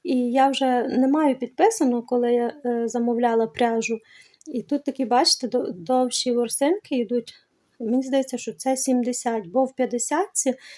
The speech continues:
немає от таких, е, довгих ворсиків з кролика. А тут, о, отут добре видно, бачите?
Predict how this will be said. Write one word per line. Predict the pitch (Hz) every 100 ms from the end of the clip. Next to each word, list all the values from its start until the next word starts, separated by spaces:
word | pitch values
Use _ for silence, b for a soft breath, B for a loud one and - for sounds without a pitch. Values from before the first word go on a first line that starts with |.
| B
немає | 254 254 269 240
от | 240
таких, | 240 - 233 -
е, | 214
довгих | 214 240 233 202
ворсиків | 233 233 226 - - 226
з | -
кролика. | 233 226 220 214 226 - _
А | -
тут, | 214 294 339
о, | 247 208 - _
отут | 254 247 180
добре | 226 220 226
видно, | 226 220 226
бачите? | 233 277 - -